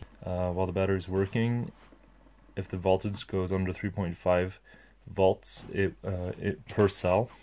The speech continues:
it will, um, it will start ringing, and therefore it's a good idea to stop. Here I ins-, I put in a little, <laughs> very simply put in a small security feature. I s-, saw that the battery was slipping out, so I just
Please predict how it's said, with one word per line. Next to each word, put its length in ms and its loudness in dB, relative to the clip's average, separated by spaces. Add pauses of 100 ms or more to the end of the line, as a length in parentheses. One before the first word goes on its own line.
(420)
it 160 0
will, 320 2
um, 600 0 (100)
it 60 -6
will 140 -4
start 400 -6
ringing, 500 -4 (120)
and 160 -2
therefore 460 -2 (560)
it's 160 -8
a 60 -2
good 100 0
idea 240 2
to 140 -8
stop. 360 -4 (920)
Here 180 2
I 140 2
ins-, 400 -4
I 60 -6
put 240 -2
in 160 4
a 80 4
little, 340 0 (800)
<laughs> 840 -20
very 240 6
simply 500 4
put 220 -2
in 160 4
a 100 0
small 400 0
security 500 0
feature. 520 2
I 140 4
s-, 240 -10 (180)
saw 280 0
that 200 0
the 100 -2
battery 380 4
was 140 0
slipping 400 -2
out, 260 4
so 320 0
I 60 0
just 260 -2